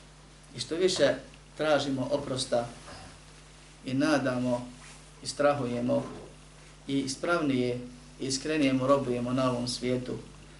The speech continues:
to ćemo biti sigurnije na ahiretu. I zato se razlikuje svaki poslanik od poslanika i vjerovjesnik od vjerovjesnika, kamoli neko od ostalih vjernika.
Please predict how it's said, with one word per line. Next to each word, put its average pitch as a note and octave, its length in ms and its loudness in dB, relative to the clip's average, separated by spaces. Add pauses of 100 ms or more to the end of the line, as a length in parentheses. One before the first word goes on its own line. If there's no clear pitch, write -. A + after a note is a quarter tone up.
(140)
to D3+ 120 0
ćemo B2 240 -4
biti B2 200 -4
sigurnije A2+ 460 -4
na G#2 80 -8
ahiretu. - 420 -14 (840)
I C3 60 -10
zato D#3+ 320 -2
se C3+ 140 -2
razlikuje C#3 520 2
svaki C3+ 460 -4
poslanik B2+ 580 -2
od A#2+ 80 -6
poslanika C3 580 -2
i A#2+ 60 -4
vjerovjesnik B2+ 480 0
od A#2+ 80 -6
vjerovjesnika, C3 680 -2 (340)
kamoli C3+ 480 2 (240)
neko C3+ 300 0
od A#2 100 -2
ostalih - 480 -4
vjernika. - 460 -12